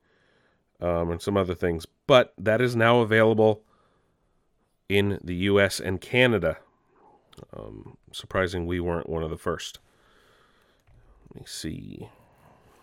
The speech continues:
Uh, Xbox and Adidas announced another new shoe that launches to-,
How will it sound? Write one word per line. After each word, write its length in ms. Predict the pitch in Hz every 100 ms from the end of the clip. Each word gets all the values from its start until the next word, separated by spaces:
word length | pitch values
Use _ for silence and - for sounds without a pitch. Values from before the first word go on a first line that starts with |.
| _ _ _ _ _ _ _ _ _ _ _ _ _ _ _ _ _ _ _ _ _ -
Uh, 240 | 92 92
Xbox 500 | 127 143 - 160 -
and 80 | 139
Adidas 580 | 104 87 107 131 131 -
announced 460 | 120 123 123 127 -
another 460 | 107 98 107 143 135
new 200 | 127 120
shoe 320 | - 127 139
that 160 | 117
launches 420 | 98 110 104 113 -
to-, 220 | -